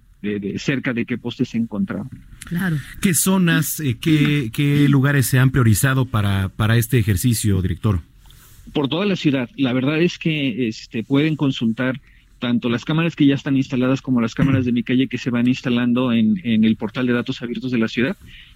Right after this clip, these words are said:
Speaker 1: Y bueno, checarán que están básicamente distribuidas por toda la ciudad. En el caso de Mi Calle, hemos priorizado, eh, cruces y calles que no tenían cobertura de las cámaras tradicionales del C cinco. Entonces, eh,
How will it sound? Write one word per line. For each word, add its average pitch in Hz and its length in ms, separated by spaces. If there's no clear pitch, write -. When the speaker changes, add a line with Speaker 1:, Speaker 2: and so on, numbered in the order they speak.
Speaker 1:
Y 131 100
bueno, 143 220
checarán 135 500
que 147 100
están 139 300
básicamente 131 800
distribuidas 131 560
por 117 180
toda 131 160
la 123 120
ciudad. 120 260
En 139 100
el 139 100
caso 190 220
de 208 140
Mi 156 120
Calle, 165 420
hemos 156 200
priorizado, 135 720
eh, 117 340
cruces 147 420
y 123 80
calles 131 380
que 127 120
no 131 100
tenían 127 240
cobertura 120 440
de 110 60
las 110 160
cámaras 117 400
tradicionales 113 540
del 101 120
C 131 120
cinco. 135 380
Entonces, 135 460
eh, 117 260